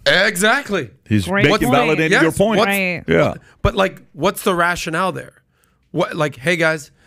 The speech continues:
Speaker 1: listen, we're gonna protect everyone. The presidents, the
Speaker 2: Yeah.
Speaker 1: governments, the bank, the congressmen, uh, uh, sporting events.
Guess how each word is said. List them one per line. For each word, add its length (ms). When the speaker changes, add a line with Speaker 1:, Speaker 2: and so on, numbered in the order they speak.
Speaker 1:
listen, 240
we're 80
gonna 120
protect 380
everyone. 340
The 80
presidents, 480
the 60
Speaker 2:
Yeah. 140
Speaker 1:
governments, 300
the 80
bank, 340
the 80
congressmen, 520
uh, 500
uh, 60
sporting 360
events. 300